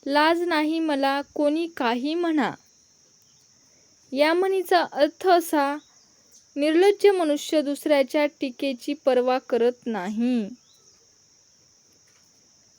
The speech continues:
पुढील म्हण आहे, "लेकी बोले सुने लागे." या म्हणीचा अर्थ असा,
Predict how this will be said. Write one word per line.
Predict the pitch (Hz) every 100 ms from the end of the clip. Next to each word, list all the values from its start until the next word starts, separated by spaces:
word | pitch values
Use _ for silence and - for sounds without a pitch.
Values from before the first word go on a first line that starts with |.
| _
पुढील | 311 349 403
म्हण | 440 440
आहे, | 392 311 294 294 302 _ _ _ _ -
"लेकी | 277 302 302 359
बोले | 370 392 359 320 330
सुने | - 330 294 294 330
लागे." | 339 285 277 285 302 _ _ - - _ _ _ _ _ _ _ _ _ _ _ _ _ _ -
या | 302 339
म्हणीचा | 392 427 415 427
अर्थ | 403 -
असा, | 415 381 320 285